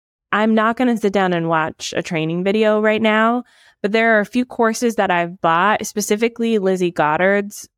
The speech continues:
programs. She, they all have private podcasts, and I would have never gone through that material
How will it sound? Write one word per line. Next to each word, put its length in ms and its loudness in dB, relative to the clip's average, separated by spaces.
programs. 600 0
She, 300 -6
they 140 0
all 240 0
have 200 -4
private 300 -2
podcasts, 680 -2
and 280 0
I 100 2
would 160 2
have 160 -2
never 580 0
gone 220 0
through 140 0
that 160 0
material 720 0